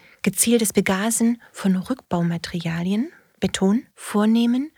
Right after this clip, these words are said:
und dieses Material wieder für die Herstellung von Betonen,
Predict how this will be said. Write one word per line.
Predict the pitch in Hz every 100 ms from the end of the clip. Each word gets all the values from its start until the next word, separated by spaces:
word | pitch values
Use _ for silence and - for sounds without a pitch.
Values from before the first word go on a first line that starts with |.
| - - - - _ _ _
und | 190 233
dieses | 233 220
Material | 202 - 190 185
wieder | 190 226
für | -
die | - 180
Herstellung | 175 175 - 175 170 170 - -
von | - - 180 175
Betonen, | - - 180 190 226 285